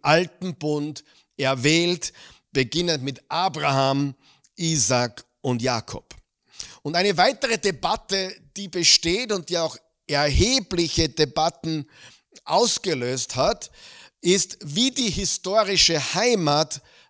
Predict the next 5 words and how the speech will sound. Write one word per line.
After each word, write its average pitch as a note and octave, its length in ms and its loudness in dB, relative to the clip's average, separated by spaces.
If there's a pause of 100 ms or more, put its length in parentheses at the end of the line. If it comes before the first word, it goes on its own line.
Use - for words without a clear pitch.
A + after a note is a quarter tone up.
des C#3 240 -4
jüdischen F#3+ 840 -6
Volkes G3 720 -4
bezeichnet D#3+ 1200 -6 (280)
werden C#3+ 800 -6